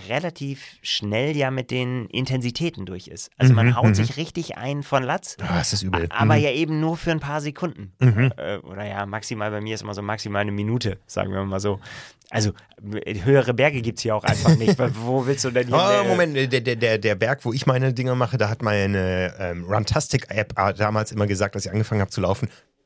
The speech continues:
Speaker 2: „Pause erkannt.“
Speaker 1: Ja, Pause
Speaker 2: <laughs>
Speaker 1: erkannt. Steil? Ja, kein Problem hier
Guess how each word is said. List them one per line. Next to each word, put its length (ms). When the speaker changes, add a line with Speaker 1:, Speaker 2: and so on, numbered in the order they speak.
Speaker 2:
„Pause 320
erkannt.“ 320
Speaker 1:
Ja, 160
Pause 300
Speaker 2:
<laughs> 60
Speaker 1:
erkannt. 280
Steil? 800
Ja, 220
kein 220
Problem 420
hier 80